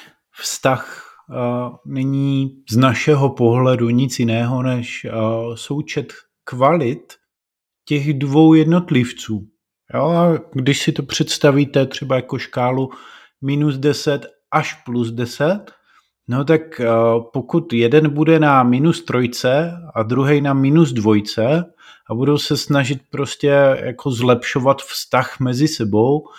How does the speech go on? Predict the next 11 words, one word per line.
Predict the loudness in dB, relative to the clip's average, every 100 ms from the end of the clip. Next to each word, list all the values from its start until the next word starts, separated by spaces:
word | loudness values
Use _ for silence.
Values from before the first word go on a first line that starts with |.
| -20 _ -2
tak, | 0 0 0
eh, | 2 4 4 0
to | -6
pořád | -6 -2 2 2
bude | 2 0
stát | 0 0 0 2
za | 2 2
velký | 2 0 -2 -8
kulový | -8 -6 -4 -2 -2
s | -4
přehazovačkou. | -10 -4 -2 -2 0 0 0 -8 -12 -12